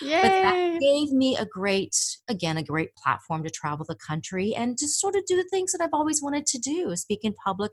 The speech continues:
Speaker 1: talk about health and wellness and beauty, as well as lung health,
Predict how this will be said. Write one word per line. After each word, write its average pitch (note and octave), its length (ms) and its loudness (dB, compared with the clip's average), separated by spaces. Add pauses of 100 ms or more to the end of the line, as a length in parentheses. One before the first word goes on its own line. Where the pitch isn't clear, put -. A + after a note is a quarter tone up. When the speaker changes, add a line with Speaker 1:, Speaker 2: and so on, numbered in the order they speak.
Speaker 1:
talk F3+ 180 -2
about F3+ 200 -6 (120)
health F#3+ 280 2 (540)
and F3 180 0
wellness G#3+ 540 4
and E3 120 -4
beauty, A#3+ 680 0 (300)
as F#3+ 160 0
well F3 380 2
as D#3+ 360 -2
lung F3 280 0
health, F#3 320 -2